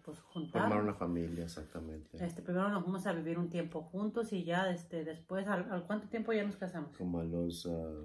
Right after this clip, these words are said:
Speaker 2: tres años más o menos.
Speaker 1: A los tres años ya,
Speaker 2: Sí,
Speaker 1: pues.
Speaker 2: pues, fue de do-, del, del, bueno, fue en dos mil cinco que nos juntamos en, en noviembre.
Speaker 1: Ujú.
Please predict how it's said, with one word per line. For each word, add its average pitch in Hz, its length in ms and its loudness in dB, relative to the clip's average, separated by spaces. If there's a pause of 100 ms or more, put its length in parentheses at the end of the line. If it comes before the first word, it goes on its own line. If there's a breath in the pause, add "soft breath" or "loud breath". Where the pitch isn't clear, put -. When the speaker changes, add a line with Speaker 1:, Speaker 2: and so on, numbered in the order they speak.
(160)
Speaker 2:
tres 98 240 -6
años 107 200 -2
más 104 180 -6
o 104 40 -10
menos. 120 480 -10
Speaker 1:
A 180 80 -2
los 165 180 -2
tres 175 220 -4
años 180 240 0
ya, 156 140 -2
Speaker 2:
Sí, 117 100 -4
Speaker 1:
pues. 104 100 -4
Speaker 2:
pues, 95 140 2
fue 98 140 2
de 104 180 4
do-, 95 220 0
del, 90 360 0
del, 87 480 0 (140)
bueno, 135 280 4
fue 151 200 4
en 190 80 4
dos 156 160 4
mil 180 160 4
cinco 170 340 4
que - 60 -2
nos 123 120 2
juntamos 123 440 2
en, 110 180 0
en 98 140 2
noviembre. 95 640 4
Speaker 1:
Ujú. 156 100 -6